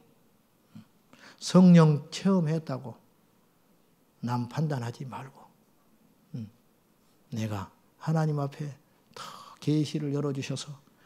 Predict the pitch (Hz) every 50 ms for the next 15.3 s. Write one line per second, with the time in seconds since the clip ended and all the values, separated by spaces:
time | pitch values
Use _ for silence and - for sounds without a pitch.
0 | - - _ - - - - 151 156 147 147 143 139 147 139 139 143 135 123 131
1 | 139 143 131 131 131 131 131 - - - - _ _ - - - _ - - -
2 | 190 190 196 185 180 180 175 175 180 175 170 160 165 151 151 139 123 151 170 175
3 | 165 156 135 143 143 135 127 120 156 160 139 139 - - - - - - - -
4 | - - - - - - - _ _ _ _ - - - - - - - - -
5 | - - 165 151 - - 160 143 143 143 139 123 - 160 151 143 143 131 127 147
6 | 151 165 160 160 156 156 165 143 - - 147 135 127 - - - _ _ _ _
7 | - - - - _ - 156 160 160 160 156 151 143 143 - - - - - -
8 | - - - - 156 170 185 185 180 175 170 160 143 147 156 160 156 156 160 156
9 | 147 139 131 127 147 151 151 143 139 139 135 135 - - 160 160 165 147 - 135
10 | 143 156 160 147 139 135 135 - 147 139 139 135 135 135 - _ _ _ _ _
11 | _ _ - 127 123 127 123 120 123 123 120 117 120 120 - - _ _ _ _
12 | _ - - - 127 123 117 113 110 110 117 110 110 120 135 139 - - 151 135
13 | 127 123 - - 151 - - - 131 117 - - - - - - - - - -
14 | - - - - - - - - - - 180 165 - - 139 131 113 - 131 123
15 | - - - 135 - -